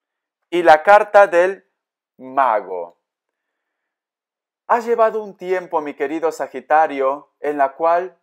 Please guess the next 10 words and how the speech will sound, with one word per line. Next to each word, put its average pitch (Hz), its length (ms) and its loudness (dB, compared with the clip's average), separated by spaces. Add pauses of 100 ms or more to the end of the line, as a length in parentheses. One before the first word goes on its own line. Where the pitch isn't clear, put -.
(340)
no 143 180 -12
encontrabas 156 840 -2
la 123 120 -2
luz 127 540 -12 (460)
de, 123 160 -4
de 127 240 -8
tu 127 100 -14
historia. 104 760 -10 (580)
Muchas 220 340 -8
veces 208 480 -12